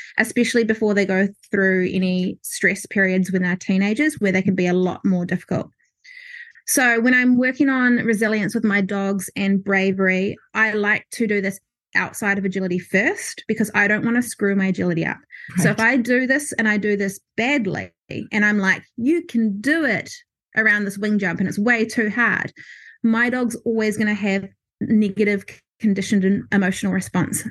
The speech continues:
Speaker 1: so bad feelings to wrapping a wing. I don't want that. I don't wanna screw that up.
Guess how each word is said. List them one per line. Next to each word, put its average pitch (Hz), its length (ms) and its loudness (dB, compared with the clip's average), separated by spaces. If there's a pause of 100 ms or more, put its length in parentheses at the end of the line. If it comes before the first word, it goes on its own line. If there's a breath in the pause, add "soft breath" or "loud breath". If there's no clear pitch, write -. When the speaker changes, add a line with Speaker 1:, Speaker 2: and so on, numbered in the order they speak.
Speaker 1:
so 208 140 2
bad 190 320 2
feelings 190 680 -2
to 214 140 2
wrapping 190 300 2
a 165 60 0
wing. 143 340 -2 (640 soft breath)
I 190 160 4
don't 247 260 0
want 190 240 0
that. 403 240 -2 (460 soft breath)
I 214 140 2
don't 208 140 0
wanna 196 180 0
screw 196 280 0
that 180 140 -2
up. - 180 -4